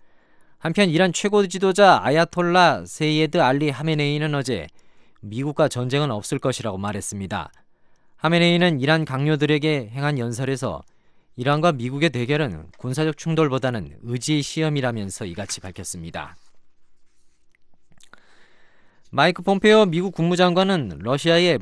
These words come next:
블라디미르 푸틴 대통령과 세르게이 라브로프 외무장관을 만나 두 나라 사이 거의 모든 현안을 논의했다며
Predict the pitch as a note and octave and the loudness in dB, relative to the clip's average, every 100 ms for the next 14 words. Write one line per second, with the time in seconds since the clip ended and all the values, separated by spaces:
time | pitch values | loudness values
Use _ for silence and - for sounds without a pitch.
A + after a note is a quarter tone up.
0 | F2 C3 D3 D#3+ E3+ E3+ F3 E3+ F3 D3+ | -2 0 2 2 -2 -4 -6 -4 0 0
1 | - D#3 D3+ D3+ E3 G2+ D#2 - - D3+ | 0 -2 -2 2 2 2 -2 -12 -8 -4
2 | D#3 D3+ E3+ C3+ A2+ B2 D3+ C#3+ - D#3 | -2 0 -2 0 -2 -2 -2 -4 -4 -4
3 | A2+ B2+ C#3 C3+ C3 C3+ C#3 C#3 C3+ F#2 | -4 -4 -2 -2 -2 -2 -2 -4 -4 -6
4 | D2+ - _ _ _ _ - C#3 D#3 D#3 | -8 -16 _ _ _ _ -6 0 0 2
5 | E3+ E3 - A2+ C#3 B2 A2 B2+ D3 C#3+ | 0 0 -2 -2 -2 -2 -4 -2 -2 -2
6 | C#3+ D3 C#3+ A#2+ A#2+ B2 - A#2+ C3+ E2 | -2 -2 -4 -4 -6 -6 -8 -6 -6 -8